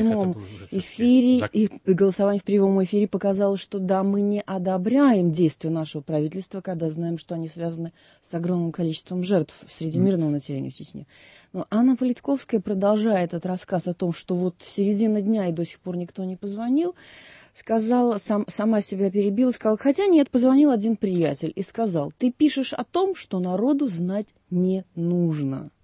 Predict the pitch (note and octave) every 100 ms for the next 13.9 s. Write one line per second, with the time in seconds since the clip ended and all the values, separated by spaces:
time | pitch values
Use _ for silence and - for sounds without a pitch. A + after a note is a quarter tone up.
0 | _ - A3+ A#3+ A#3+ B3+ A3+ B3 - -
1 | B3+ A3 G#3+ A3 A3+ A3+ G3+ - A3+ A#3
2 | G3+ F#3 F3 E3+ E3+ E3+ F#3 F3 - G3+
3 | F#3+ E3 C#3+ C3+ F3 F#3+ F#3+ - A3 G3
4 | C3+ - D3 D#3 - F3 C#3+ D3 - E3
5 | D3+ - D3+ D#3+ D#3+ D#3 F3+ E3 D#3 -
6 | D3+ D3 - - G3 F3 D#3+ D3+ D3 D3
7 | C#3 - D#3 E3 C3+ C#3 C#3+ - F#3+ C4+
8 | A4+ - _ _ _ F#3+ G3 F#3 C4 C#4
9 | B3 G#3 G3+ A3 B3 - G#3 A3 G#3+ G3
10 | G#3+ A3 G3+ F#3+ F3+ F#3+ F3+ F3+ F3+ E3
11 | D3 - D3+ C#3+ _ _ _ _ - -
12 | F#3 A3+ D4 C4+ F#3 D#3 - - D#3 C#3
13 | C3+ - - - - E3 E3 D#3+